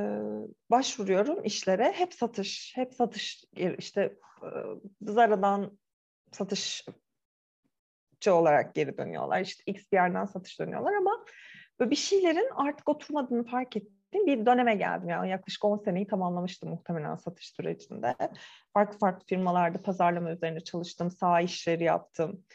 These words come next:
Ondan sonra üniversite döneminde belki birçoğumuz çalışmışızdır zaten. İşte, e, büyük bankaların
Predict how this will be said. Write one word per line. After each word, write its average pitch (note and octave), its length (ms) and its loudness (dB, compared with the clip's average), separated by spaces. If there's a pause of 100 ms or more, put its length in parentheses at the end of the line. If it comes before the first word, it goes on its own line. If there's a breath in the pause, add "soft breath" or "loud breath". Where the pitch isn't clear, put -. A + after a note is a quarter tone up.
(340 loud breath)
Ondan E3+ 280 -4
sonra F3 260 -2
üniversite G3 380 2 (240)
döneminde F3 300 0
belki F3+ 200 0
birçoğumuz F3 420 -4
çalışmışızdır E3 760 -6
zaten. D#3+ 400 -2
İşte, - 460 -4 (120)
e, D3+ 220 0 (1200)
büyük G3+ 360 2
bankaların F#3 840 2